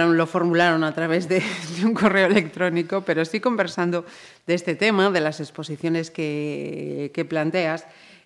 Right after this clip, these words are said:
em, encontrar una persona que, mm, cuando tú decías que esa persona que fallece, esa desconexión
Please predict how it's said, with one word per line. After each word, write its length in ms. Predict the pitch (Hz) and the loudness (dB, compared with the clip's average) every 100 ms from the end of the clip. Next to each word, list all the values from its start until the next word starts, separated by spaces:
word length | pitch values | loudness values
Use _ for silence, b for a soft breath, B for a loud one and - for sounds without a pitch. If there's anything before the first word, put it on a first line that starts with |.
| _ | _
em, 960 | 147 156 147 151 143 143 139 135 127 - - - - _ _ _ - | -4 -2 -2 -2 -4 -4 -6 -6 -8 -10 -14 -20 -20 _ _ _ -2
encontrar 380 | 170 170 170 190 | 0 2 2 2
una 180 | 214 208 | 2 0
persona 360 | 175 208 240 | -2 -2 -2
que, 680 | 240 151 147 147 143 156 - | -2 -4 -4 -6 -8 -10 -10
mm, 300 | 139 135 135 | -8 -6 -8
cuando 320 | 131 151 147 | -4 -2 0
tú 80 | 180 | 0
decías 500 | 180 165 196 156 151 | 0 0 0 0 -2
que 380 | - 147 143 - | -8 -8 -8 -10
esa 380 | 151 147 143 - | -6 -6 -6 -6
persona 360 | 151 165 151 143 | -4 -2 -2 -4
que 120 | 147 | -8
fallece, 480 | 147 139 156 160 156 | -8 -6 -6 -4 -6
esa 220 | 165 147 | -4 -4
desconexión 880 | 147 - 156 147 135 - 180 165 | -6 -6 -4 -4 -6 -6 -2 0